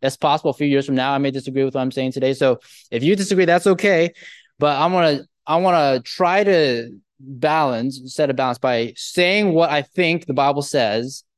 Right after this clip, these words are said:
but also I wanna present different views, okay? And so that, so you sort of understand the scope of what's going on, all right? So the first thing I wanna talk about is how to understand Genesis one to three. I don't think it's,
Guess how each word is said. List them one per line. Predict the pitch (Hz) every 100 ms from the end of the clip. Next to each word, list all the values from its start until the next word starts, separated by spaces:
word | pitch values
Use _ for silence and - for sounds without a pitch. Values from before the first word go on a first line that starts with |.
| _ _ _ _ 131 _
but | 143 131
also | - 160 185 180
I | 135 131
wanna | 139
present | 135 135 127 143 139 131
different | 135 139 117
views, | 113 120 104 - - -
okay? | 113 113 110 110 123
And | 113
so | 123
that, | 117 113 98 - 127 123
so | -
you | 123 117
sort | 147 127
of |
understand | 127 127 120 123 117 113
the |
scope | 110 - 120 113
of | 113
what's | 113 -
going | 113 101
on, | 95 - -
all | 98
right? | 101
So | - 113 107 _ - - - _ -
the |
first | 139 254 269
thing | 247
I | 196
wanna | 170
talk | 170 156
about | 147 135 127
is | 139 127
how | - 170 180 190
to | 160
understand | 143 139 135 123
Genesis | 123 120 117 113
one | 117 113
to | -
three. | 117 104 80 - _ _ _ _ _ _ _ 139
I |
don't | 139 135
think | 135
it's, | 127 -